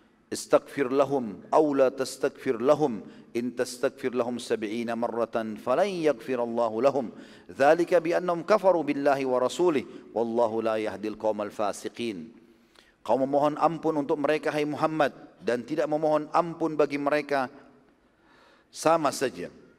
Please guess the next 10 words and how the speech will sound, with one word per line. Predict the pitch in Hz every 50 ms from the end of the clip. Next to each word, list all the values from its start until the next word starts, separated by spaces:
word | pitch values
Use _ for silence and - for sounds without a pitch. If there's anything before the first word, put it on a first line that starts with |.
| _ _ _ _ _ _ _ _ _ _ _ - _ _ _
Kendati | - 139 147 147 147 139 156 156
pun | 175 185 160 123 104 - - - - - -
kau | - 101
memohon | 104 107 110 120 123 131 131 127
ampun | 143 147 151 151
bagi | 147 143 143 143 143
mereka | 147 143 143 147 147 156 143
tujuh | - - 202 226 180 175 208 208
puluh | 165 170 160 160
kali, | - - 151 139 127 110